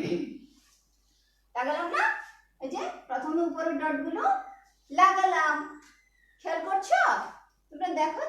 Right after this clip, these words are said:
তোমরাও চেষ্টা করে দেখো। তার মানে আমরা কি করব? প্রথমে উপরে একটা এভাবে দাগ দেব, হ্যাঁ? এরপরে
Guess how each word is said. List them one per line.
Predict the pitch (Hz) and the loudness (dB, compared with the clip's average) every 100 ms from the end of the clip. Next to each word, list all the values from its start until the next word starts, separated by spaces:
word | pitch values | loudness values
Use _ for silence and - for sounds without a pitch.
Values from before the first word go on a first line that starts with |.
| - | -2
তোমরাও | 277 294 330 403 370 - - - | 0 2 2 4 2 0 -12 -6
চেষ্টা | 349 - 392 | -6 -4 -2
করে | 320 277 | 0 0
দেখো। | 269 262 254 - - _ | 0 -2 -8 -12 -20 _
তার | 240 214 226 | -4 -2 -2
মানে | 269 320 339 | -2 0 0
আমরা | 339 453 - - - - _ - | 2 4 2 0 -8 -20 _ -16
কি | 392 381 | -4 -2
করব? | 349 294 359 - - - _ _ - | 0 2 2 0 -4 -16 _ _ -10
প্রথমে | - 302 311 381 762 762 - - 277 | -10 -6 -2 0 -2 -6 -12 -18 -14
উপরে | - 311 330 370 - 698 - - _ _ _ _ _ _ - 240 | -6 0 2 2 0 -4 -10 -20 _ _ _ _ _ _ -18 -16
একটা | 254 392 679 719 - - _ 277 | -6 -2 -2 -4 -12 -20 _ -6
এভাবে | 311 311 403 311 | -2 -2 -2 0
দাগ | 320 330 302 | 2 2 -2
দেব, | 285 269 262 - - - _ _ _ _ _ _ - | -4 -4 -4 -6 -14 -20 _ _ _ _ _ _ -6
হ্যাঁ? | 403 - - - - _ - _ _ _ 254 | -4 -2 -4 -12 -20 _ -20 _ _ _ 0
এরপরে | 269 339 370 381 | 2 2 0 0